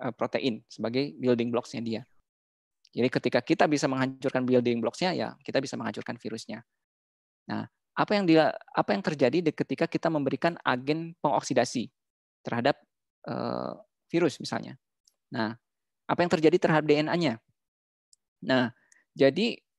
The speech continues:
eh, agen pengoksidasinya apa saja? Macam-macam. Jadi ada yang disebut dengan kelompok halogen. Mohon maaf, saya tidak bisa cerita lebih detail tentang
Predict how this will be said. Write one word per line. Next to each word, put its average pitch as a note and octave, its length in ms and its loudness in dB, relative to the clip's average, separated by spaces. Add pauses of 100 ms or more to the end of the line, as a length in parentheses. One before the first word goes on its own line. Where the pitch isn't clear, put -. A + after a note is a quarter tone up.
(240)
eh, D3 520 4 (1300)
agen D3+ 240 4
pengoksidasinya D#3+ 640 2
apa F3+ 160 2
saja? E3 400 4 (480)
Macam-macam. C#3+ 560 0 (420)
Jadi C3 240 2
ada C#3+ 240 0
yang E3+ 240 4
disebut D3+ 320 -2
dengan C#3 240 0
kelompok C#3 320 -2
halogen. C3 720 0
Mohon C3+ 240 -4
maaf, C3 160 0
saya - 160 -4
tidak C3+ 240 0
bisa C3+ 160 -2
cerita C#3 320 0
lebih B2+ 240 0 (400)
detail E3 320 4
tentang C#3 400 0